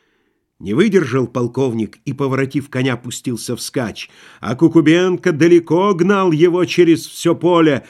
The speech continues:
не дав ему соединиться с полком. Завидев тот с бокового куреня, Степан Гуско пустился ему навпереймы с арканом в руке,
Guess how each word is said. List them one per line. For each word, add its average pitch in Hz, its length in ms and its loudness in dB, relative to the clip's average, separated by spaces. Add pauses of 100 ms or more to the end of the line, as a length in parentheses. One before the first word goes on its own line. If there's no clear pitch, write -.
(140)
не 139 200 2
дав 160 240 0
ему 156 280 2
соединиться 143 760 0
с - 100 -10
полком. 139 600 -2 (1080)
Завидев 151 580 0
тот 160 220 -2
с - 60 -14
бокового 165 560 -2
куреня, 170 480 2
Степан 175 480 0
Гуско 185 480 -2
пустился 196 720 -4
ему 185 320 2
навпереймы 180 840 0 (260)
с - 160 -8
арканом 143 560 0
в 127 40 -6
руке, 156 520 2